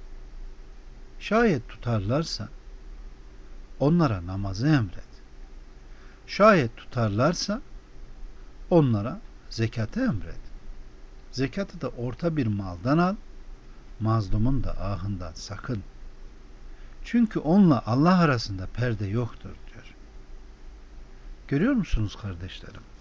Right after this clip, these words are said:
Allah Resulü Aleyhisselatü Vesselam Muaz'a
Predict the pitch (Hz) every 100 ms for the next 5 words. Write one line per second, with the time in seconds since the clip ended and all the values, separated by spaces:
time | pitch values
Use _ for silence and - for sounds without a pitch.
0 | - - - - - - - 147 180 185
1 | 170 - 123 127 123 139 143 143 113 101
2 | - 101 92 170 - - - - - -
3 | - - - - - - - 123 131 110
4 | 90 120